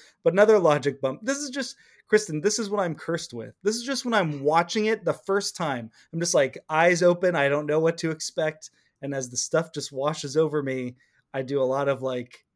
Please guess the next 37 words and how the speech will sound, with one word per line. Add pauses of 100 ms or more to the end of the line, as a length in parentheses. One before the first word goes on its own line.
(300)
Captain
Kirk
with (440)
God. (140)
"Uh, (120)
excuse
me. (120)
<laughs>
What (180)
is
go-," (280)
like,
it
just
happened.
So,
like, (520)
the
shuttlecraft
shouldn't
have
a
stronger
hull
than
the
Enterprise. (340)
And
so
the
Enterprise
is
at
such
a
deep
depth